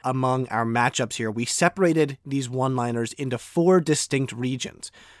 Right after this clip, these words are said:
The first one is our Fast and Furious region. Moving on, we have our funny region. These are quotes that are pretty much,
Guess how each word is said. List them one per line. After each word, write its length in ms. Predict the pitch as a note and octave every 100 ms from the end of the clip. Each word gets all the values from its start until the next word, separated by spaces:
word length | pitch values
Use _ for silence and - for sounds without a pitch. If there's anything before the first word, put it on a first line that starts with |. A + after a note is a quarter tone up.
| _
The 100 | -
first 440 | - - C#4 - -
one 240 | D#2+ - -
is 140 | D#3
our 120 | D3
Fast 540 | C#3 - D#3+ F3 F3+ -
and 120 | D3
Furious 600 | - C3 C3+ C3+ G2+ -
region. 400 | G#2 E2+ - - _ _ _ - _ _ _ _ _
Moving 320 | D#3+ G3 G3
on, 200 | F3+ E3+
we 100 | D#3+
have 180 | C#3 D3+
our 120 | - B2+
funny 460 | - - D3 E3
region. 420 | C#3 A#2 G#2 - - _ - - -
These 220 | F3+ B3
are 60 | B3
quotes 340 | - G3+ F#3
that 120 | F3
are 120 | D3 C#3+
pretty 280 | - C4+
much, 300 | A3+ G3+ F3+